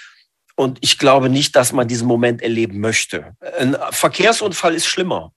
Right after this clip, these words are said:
vom Erleben her. Ne, man sitzt in einem Auto und dann steht plötzlich vor dir eine Wand und du trittst auf die Bremse und dann knallst du so da drauf und erlebst das so bewusst mit.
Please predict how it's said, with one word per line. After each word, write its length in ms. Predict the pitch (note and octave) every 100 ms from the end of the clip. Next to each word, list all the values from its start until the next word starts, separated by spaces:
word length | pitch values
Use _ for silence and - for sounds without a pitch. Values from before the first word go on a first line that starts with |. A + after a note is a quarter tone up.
| -
vom 200 | - B2+
Erleben 440 | A#2 A2+ C3 A2+
her. 440 | F2+ F2+ D#2+ E2 -
Ne, 80 | G2
man 200 | B2+ A2+
sitzt 220 | G2+ C#3+ -
in 60 |
einem 100 | B2
Auto 640 | A2+ A2 D3 F3 F3+ E3+ C#3+
und 120 | C3+
dann 360 | B2+ B2 A#2
steht 320 | A2 - D3 -
plötzlich 320 | C#3+ - A#2
vor 180 | C3+ B2+
dir 120 | A#2+
eine 180 | A2+ G2+
Wand 340 | A2+ E3+ F3
und 140 | C#3+
du 80 | A#2+
trittst 320 | A#2 - C#3+
auf 120 | C3 A#2+
die 100 | A#2+
Bremse 480 | G#2+ B2+ F3 D#3+
und 440 | D#3+ A#2+ B2 C3 -
dann 140 | G#2+
knallst 540 | - C3 B2 D3 - B2+
du 80 |
so 240 | G#2+ A#2+ D3
da 160 | C3
drauf 640 | G#2+ G2+ G2+ B2 D3+ - - - - _
und 160 | - A2+
erlebst 480 | B2 A#2 D3 - -
das 180 | B2
so 180 | - D3
bewusst 520 | D#3+ C#3 A#2+ C#3 -
mit. 440 | B2+ C#3+ - -